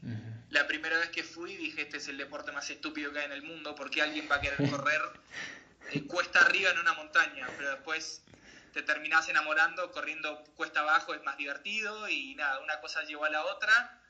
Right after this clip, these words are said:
Speaker 1: Ujú.
Speaker 2: Empezás a sumar distancias, distancia, distancia y se termina haciendo adictivo, por decirlo de alguna manera.
Speaker 1: Ujú.
Speaker 2: Eh, y ca-, cada, cada carrera es un challenge y nada, terminé haciendo distancias desde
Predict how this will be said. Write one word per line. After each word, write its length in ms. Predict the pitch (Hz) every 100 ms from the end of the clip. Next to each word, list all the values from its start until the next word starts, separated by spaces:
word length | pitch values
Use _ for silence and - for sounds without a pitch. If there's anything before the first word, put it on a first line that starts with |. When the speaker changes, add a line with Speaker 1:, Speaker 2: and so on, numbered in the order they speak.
| _
Speaker 1:
Ujú. 140 | - 110
Speaker 2:
Empezás 480 | 110 104 151 160 160
a 60 |
sumar 320 | 151 151 151 147
distancias, 600 | 147 - 170 - 190 170
distancia, 420 | 151 151 151 147
distancia 440 | 147 160 170 -
y 120 | 190 170
se 140 | 143
termina 420 | 139 135 143 143 - - _ _ _ -
haciendo 680 | - - 151 147 135 - - _
adictivo, 600 | 139 139 - 190 151 139
por 140 | 135
decirlo 380 | 127 120 143 139
de 80 | 135
alguna 240 | 139 147
manera. 500 | 151 151 170 180 240 - 110
Speaker 1:
Ujú. 280 | 104 101 104 - _ -
Speaker 2:
Eh, 760 | 151 139 135 135 131 127 131 131
y 140 | 139 135 -
ca-, 240 | 160 156
cada, 460 | 156 156 156 151 147
cada 220 | 165 160
carrera 380 | 165 160 170 170
es 120 | 165
un 140 | 165 165
challenge 520 | 175 175 196 208 160
y 120 | 139
nada, 300 | 131 147 135
terminé 320 | 131 135 139
haciendo 340 | 143 139 160 151
distancias 640 | 143 147 151 147 151 147
desde 600 | 143 139 139 135 131 127